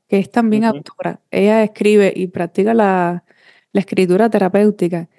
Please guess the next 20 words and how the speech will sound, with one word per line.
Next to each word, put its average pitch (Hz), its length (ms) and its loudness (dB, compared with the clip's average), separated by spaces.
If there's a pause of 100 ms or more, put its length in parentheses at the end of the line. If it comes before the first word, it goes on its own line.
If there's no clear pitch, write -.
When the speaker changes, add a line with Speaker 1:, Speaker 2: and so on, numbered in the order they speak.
(300)
Speaker 1:
Y 202 100 0
estuvimos 196 460 0
Speaker 2:
Ujú. - 140 -20
Speaker 1:
hablando 220 260 -2
muchísimo, 214 920 -2
así 196 160 -6
que 233 80 -2
recomendamos 196 600 0
a 233 80 2
que 196 140 -2
lo 185 80 0
esté 202 760 0
viendo 202 360 -2
ahora 208 320 2
que 180 160 -4
vaya 180 280 -4
y 214 40 -2
lo 196 140 -2
revise 190 420 -2
porque 175 640 -4